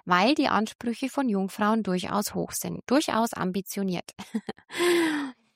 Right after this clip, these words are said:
Was noch ein Grund sein kann, warum es scheitert, ist, weil die Jungfrauen zu viel geben, statt auch mal zu empfangen. Die Jungfrau dient ständig, ist hilfsbereit, kümmert sich um andere,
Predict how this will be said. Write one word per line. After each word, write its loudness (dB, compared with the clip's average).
Was 2
noch 4
ein 8
Grund 2
sein 2
kann, 4
warum 6
es -2
scheitert, 2
ist, -2
weil 6
die 2
Jungfrauen 4
zu -4
viel 0
geben, 2
statt 0
auch 2
mal 2
zu -4
empfangen. 2
Die 0
Jungfrau 2
dient 4
ständig, -4
ist -4
hilfsbereit, 2
kümmert 6
sich -4
um 0
andere, 2